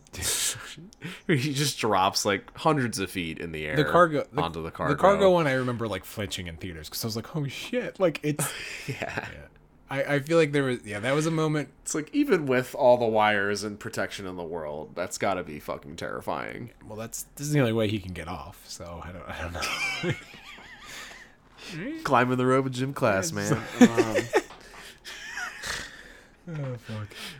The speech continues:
Speaker 1: it's just ex-, elevated version of that. It's gotta be in the air. Um,
Speaker 2: <laughs> Oh, fuck.
Speaker 1: the, uh, yeah, I, it's, it's really fucking fun.
Speaker 2: Yeah, I would
Speaker 1: Um,
Speaker 2: say
Speaker 1: if you have a four K T V and a Blu-ray, four K Blu-ray player, fucking buy that shit. It's already, like,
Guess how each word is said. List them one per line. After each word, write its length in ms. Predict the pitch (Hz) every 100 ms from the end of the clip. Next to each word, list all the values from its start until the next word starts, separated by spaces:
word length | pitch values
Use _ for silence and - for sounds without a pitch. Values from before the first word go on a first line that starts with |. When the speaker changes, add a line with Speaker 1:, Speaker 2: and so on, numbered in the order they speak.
| -
Speaker 1:
it's 80 |
just 280 | - 117 - 135
ex-, 240 | 123 - 123
elevated 480 | 110 117 117 110 107
version 300 | 113 110 110
of 80 |
that. 220 | 110 110 80
It's 120 | -
gotta 220 | 101 92
be 140 | 92 95
in 80 |
the 100 | 92
air. 320 | 92 90 82 -
Um, 540 | 104 101 98 131 156 196
Speaker 2:
<laughs> 40 | - - - - - - _ -
Oh, 180 | 147 117
fuck. 300 | 95 - 123
Speaker 1:
the, 280 | 120 120 123
uh, 600 | 120 117 113 107 104 - - - - - - - _ - - _ -
yeah, 340 | 104 95 82 -
I, 140 | 113
it's, 320 | 135 143 - -
it's 200 | 170 135
really 260 | 135 110 98
fucking 360 | 104 92 80
fun. 280 | - 73 135
Speaker 2:
Yeah, 180 | 120 76 - -
I 240 | 190 95
would 80 | 175
Speaker 1:
Um, 40 | 170
Speaker 2:
say 520 | - 156 147 139 -
Speaker 1:
if 160 | 113 131
you 100 | 127
have 220 | 127 127
a 40 |
four 240 | 123 135 117
K 220 | 123 110
T 180 | 104 107
V 160 | 101 101
and 100 | 98
a 20 |
Blu-ray, 500 | 95 95 98 98 92 _
four 220 | - 98
K 120 | 98 95
Blu-ray 280 | 95 95
player, 280 | 90 98 90
fucking 420 | 87 101 82 82
buy 200 | 71 71
that 240 | 71 67 -
shit. 260 | 80 69 71
It's 120 | -
already, 240 | 82 80
like, 200 | 73 78